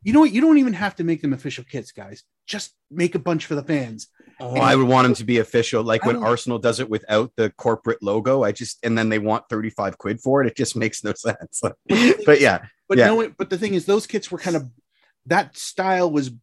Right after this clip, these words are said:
Speaker 1: arguably banned by fifa, uefa, because it was such an,
Speaker 2: <laughs>
Speaker 1: it was such an obvious, you know, that is,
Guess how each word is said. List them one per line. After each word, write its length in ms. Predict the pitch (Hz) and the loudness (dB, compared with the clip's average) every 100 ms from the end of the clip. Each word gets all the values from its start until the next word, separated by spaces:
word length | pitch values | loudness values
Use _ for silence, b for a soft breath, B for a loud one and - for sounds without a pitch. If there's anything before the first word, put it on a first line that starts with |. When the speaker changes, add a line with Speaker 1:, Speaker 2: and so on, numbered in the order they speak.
| _ _ _ | _ _ _
Speaker 1:
arguably 460 | 160 165 165 151 135 | -2 -2 -2 0 0
banned 320 | 151 156 151 | 0 0 0
by 380 | 139 135 123 110 _ _ _ - | -2 -4 -6 -10 _ _ _ -4
fifa, 260 | 151 143 135 | -2 0 0
uefa, 360 | 143 139 135 | 0 -2 -6
because 400 | 127 131 131 120 - | -8 -6 -6 -6 -4
it 380 | - 151 - 311 | -2 -2 -6 -10
was 140 | - | -4
such 200 | - 320 | 0 2
an, 180 | 359 - | 4 4
Speaker 2:
<laughs> 320 | - - _ | 2 -2 _
Speaker 1:
it 80 | 165 | -10
was 140 | 170 | -4
such 180 | 208 180 | -4 -2
an 120 | 185 - | -4 -2
obvious, 580 | 160 170 156 165 160 - - _ _ _ - | 2 2 4 2 0 -4 -14 _ _ _ -4
you 100 | 143 | -2
know, 80 | |
that 220 | 127 180 214 | 2 2 4
is, 260 | 180 - | 4 0